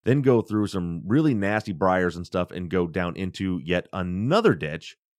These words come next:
go through that water, come back out, and then go to the Bojangles. So you're right, if he was on the south side, it would have been an easier path of travel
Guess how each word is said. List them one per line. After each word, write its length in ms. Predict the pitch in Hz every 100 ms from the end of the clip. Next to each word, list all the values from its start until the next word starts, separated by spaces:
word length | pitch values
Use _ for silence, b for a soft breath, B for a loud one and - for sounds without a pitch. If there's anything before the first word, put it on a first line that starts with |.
| _ _
go 120 | - 104
through 240 | 95 92
that 380 | 76 80 127 -
water, 500 | 87 80 78 78 76 _ _ -
come 180 | 80
back 340 | 71 92 87 -
out, 340 | 73 73 - _ _ _
and 320 | 87 82 76 65 67
then 480 | 76 117 101 85 80 -
go 140 | 87
to 60 | 82
the 80 | 73
Bojangles. 560 | 73 82 80 69 - _ _
So 500 | - 123 101 95 - _ _ _ -
you're 180 | 113
right, 480 | 95 110 151 143 127
if 140 | - 104
he 160 | 101
was 160 | 98 101
on 180 | 110 98
the 60 |
south 440 | 85 - 95 110 123
side, 520 | 127 117 117 143 143
it 160 | - 92
would 200 | 87 110
have 80 | 95
been 140 | 104
an 100 | 95
easier 380 | - 107 98 95
path 320 | 87 95 85
of 100 | 78
travel 560 | - - 80 90 160